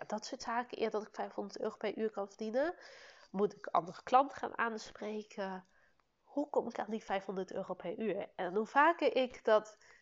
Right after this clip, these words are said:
zeg op deze manier, hoe rustiger het wordt al. Dat, dat is ook wel het gekke eraan. Dat,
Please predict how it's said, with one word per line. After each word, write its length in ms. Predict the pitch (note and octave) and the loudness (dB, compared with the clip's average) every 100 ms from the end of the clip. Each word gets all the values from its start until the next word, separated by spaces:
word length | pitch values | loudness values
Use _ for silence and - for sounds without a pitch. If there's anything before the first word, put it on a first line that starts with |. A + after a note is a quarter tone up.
| _ _ | _ _
zeg 340 | - - C4+ C4+ | -8 -2 -2 -2
op 100 | A#3 | 0
deze 320 | A3 A#3 A3+ | 2 0 -4
manier, 360 | G#3 G#3+ G3 | -4 0 0
hoe 400 | G3 G3+ F#3 F#3+ - _ _ _ _ _ _ _ _ _ _ _ _ _ _ _ _ _ | 0 -2 -2 -6 -12 _ _ _ _ _ _ _ _ _ _ _ _ _ _ _ _ _
rustiger 640 | - C#4 C4+ - B3 - | 0 0 2 -2 0 2
het 260 | E3+ F#3 - | 0 -2 -6
wordt 440 | F#3+ D4 B3 - | -2 2 2 2
al. 400 | - D3+ C#3 C#3 - - - - | -2 -2 -2 -4 -10 -20 -20 -2
Dat, 260 | - A3 - | 0 2 4
dat 200 | D#4 E4+ | 4 4
is 220 | D#4 - | -2 2
ook 160 | D4 | 2
wel 100 | D4 | 6
het 140 | A#3 A#3 | 4 4
gekke 380 | - E4 - - | -4 -4 -2 -2
eraan. 460 | G3 E3+ E3+ F3+ | -2 -4 -4 -4
Dat, 320 | F3+ A3+ A3+ | 0 -2 -2